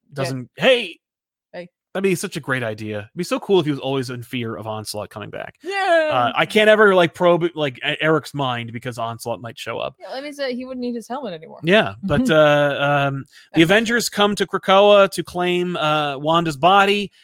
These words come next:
Speaker 2: This was, uh, confusing for me 'cause I forgot that the Hellfire Gala did not take place on Krakoa. 'Cause I was like, they're like, "Krakoa's getting our first guests." I'm like, "What the hell are you talking about?" I'm
Speaker 1: Yeah,
Speaker 2: like,
Speaker 1: no.
Speaker 2: "Oh, yeah, no, that
Speaker 1: It
Speaker 2: was
Speaker 1: took
Speaker 2: over there."
Speaker 1: place on
Speaker 2: On, like, that island, that Namor Island.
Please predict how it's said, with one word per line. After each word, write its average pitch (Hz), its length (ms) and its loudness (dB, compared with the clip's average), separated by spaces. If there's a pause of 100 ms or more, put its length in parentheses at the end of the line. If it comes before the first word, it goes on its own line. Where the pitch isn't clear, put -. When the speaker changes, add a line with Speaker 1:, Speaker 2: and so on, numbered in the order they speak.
(140)
Speaker 2:
This 175 300 -2
was, 165 300 -4
uh, 160 120 -4
confusing 165 460 0
for 170 120 -6
me 165 160 2
'cause 143 160 -6
I 139 80 -2
forgot 143 460 0
that 135 120 -6
the 131 280 -2
Hellfire 139 380 2
Gala 131 280 2
did 123 80 -4
not 131 180 -2
take - 300 -10
place 160 340 -6
on 175 160 -2
Krakoa. 240 640 0 (500)
'Cause 151 100 -8
I 147 40 0
was 151 160 0
like, 143 180 2
they're 143 120 2
like, 135 160 2
"Krakoa's 196 360 4
getting 127 260 -2
our 143 100 2
first 208 280 0
guests." 214 360 0
I'm 143 80 -6
like, 143 120 -4
"What - 120 -10
the - 40 -10
hell 156 240 -10
are 196 40 -2
you 190 80 -8
talking 175 340 -8
about?" 98 120 -18
I'm - 40 -6
Speaker 1:
Yeah, 240 160 2
Speaker 2:
like, 190 80 -4
Speaker 1:
no. 214 280 0
Speaker 2:
"Oh, - 20 0
yeah, 131 260 -4
no, 127 140 -6
that 131 80 -2
Speaker 1:
It - 20 -4
Speaker 2:
was 120 120 -8
Speaker 1:
took 117 80 -4
Speaker 2:
over 107 120 -8
there." 151 120 -6
Speaker 1:
place - 260 -14 (120)
on 180 220 -10
Speaker 2:
On, 135 160 -4
like, 127 160 -6
that 127 140 2
island, 131 340 -2
that 117 140 -6
Namor 131 360 -2
Island. 101 320 -14